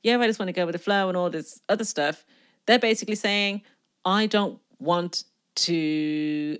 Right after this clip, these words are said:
uh, have that future, or I want to block off that, you know, yeah, we can have a future where we can have fun, we can have sex, we can do this, we can do that, but please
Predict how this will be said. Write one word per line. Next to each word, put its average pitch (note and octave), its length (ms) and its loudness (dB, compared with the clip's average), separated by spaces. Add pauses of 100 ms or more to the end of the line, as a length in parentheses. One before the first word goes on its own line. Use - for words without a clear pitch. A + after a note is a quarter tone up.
uh, C3+ 340 -2
have - 280 0
that G#3 180 2
future, G#3 500 0
or E3+ 180 2
I E3 60 4
want G3+ 300 0
to F#3+ 300 2
block E3+ 440 -2
off C#3+ 240 -6
that, C3+ 260 -4 (140)
you D3 120 -6
know, C3+ 200 -4 (300)
yeah, G3 320 4 (300)
we F3+ 100 -2
can E3+ 140 -4
have D#3+ 140 -4
a D3 60 -12
future D3 560 -4 (220)
where D3 640 0
we B3 120 -8
can - 140 -10
have G#3 160 -14
fun, A3+ 680 2
we - 100 -4
can - 120 -8
have B3 160 -12
sex, G#3+ 540 -2
we D3+ 100 -8
can C3+ 140 -8
do C3+ 140 -6
this, A3 320 2
we C#3 100 -4
can C#3+ 100 -8
do C#3+ 140 -6
that, G#3+ 240 2 (320)
but - 300 -2
please A#3 480 0